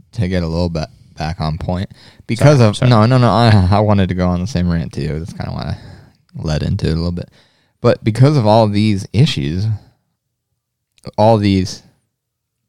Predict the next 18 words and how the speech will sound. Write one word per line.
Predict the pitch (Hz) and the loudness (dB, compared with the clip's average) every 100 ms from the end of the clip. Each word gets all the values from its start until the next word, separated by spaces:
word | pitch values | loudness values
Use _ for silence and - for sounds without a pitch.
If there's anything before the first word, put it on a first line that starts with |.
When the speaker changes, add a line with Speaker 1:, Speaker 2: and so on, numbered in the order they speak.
| _ _ _ 196 | _ _ _ -2
Speaker 2:
Well, | 214 | 0
it's | 185 | 2
a | |
loss | 160 170 165 | 2 2 2
of | 151 | 0
opportunity, | 147 139 120 - 160 123 107 - | 0 0 -4 0 2 2 0 0
and | 131 | 2
Speaker 1:
Yeah. | 135 131 123 | 2 2 -2
Speaker 2:
then | 127 | -4
the | 120 | -2
people | 160 147 131 120 | -2 0 -2 2
that | 117 - | 0 0
are | 110 127 | 0 2
hunting | 127 117 - 107 | 2 0 -2 -4
are | 98 | -2
compacted | 104 95 104 104 107 104 | -4 -4 -4 -4 -4 -4
into | 104 107 104 | -2 -2 -2
these, | 101 95 - | -4 -4 -6